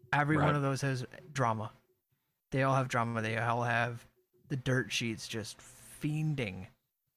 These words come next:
Speaker 1: for the, the bottom feeders. You know, what's happening here? Who hates who? Who wants out? And there always, for a lot of years,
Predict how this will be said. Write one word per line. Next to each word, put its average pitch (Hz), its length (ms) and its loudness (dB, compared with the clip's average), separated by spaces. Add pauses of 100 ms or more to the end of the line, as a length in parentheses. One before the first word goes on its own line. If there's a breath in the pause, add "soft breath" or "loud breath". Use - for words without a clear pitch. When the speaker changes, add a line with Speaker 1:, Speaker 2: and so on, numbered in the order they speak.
(360)
Speaker 1:
for 110 560 -2 (120)
the, 131 80 -8 (180)
the 147 80 -2
bottom 143 340 0
feeders. 98 540 -8 (420)
You 135 80 -4
know, 123 160 -2
what's 139 200 -2
happening 139 440 0
here? 120 220 0
Who 131 160 -2
hates 147 300 -2
who? 139 300 -2
Who 131 140 -6
wants 139 280 -4
out? 127 340 0 (880)
And 120 600 2 (160)
there 120 140 4
always, 131 640 2 (200)
for 156 180 -2
a 151 60 4
lot 139 200 4
of 143 60 2
years, 156 640 2